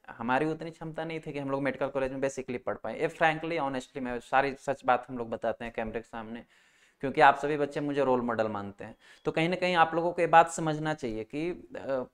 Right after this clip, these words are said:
एक पेरेंट्स को भी और एक बच्चे को भी। पापा ने लास्ट में एक बात बोला कि किसी भी बच्चे को अपने माँ बाप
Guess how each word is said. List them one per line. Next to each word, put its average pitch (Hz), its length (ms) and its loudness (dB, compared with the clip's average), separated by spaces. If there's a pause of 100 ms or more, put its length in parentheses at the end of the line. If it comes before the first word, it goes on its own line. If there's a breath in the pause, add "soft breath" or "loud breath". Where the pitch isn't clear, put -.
एक 156 320 -2
पेरेंट्स 160 400 8
को 180 160 -2
भी 185 140 2
और 151 160 4
एक 147 120 -2
बच्चे 127 220 -4
को 113 100 -4
भी। 107 80 0
पापा 117 300 2
ने 143 100 -2
लास्ट 143 280 4
में 147 120 -4
एक 143 120 -4
बात 143 180 4
बोला 147 240 2
कि 151 360 -4 (180)
किसी 139 200 -6
भी 147 60 -2
बच्चे 139 340 -6
को 143 360 -4
अपने 131 320 -6
माँ 131 180 0
बाप 135 260 0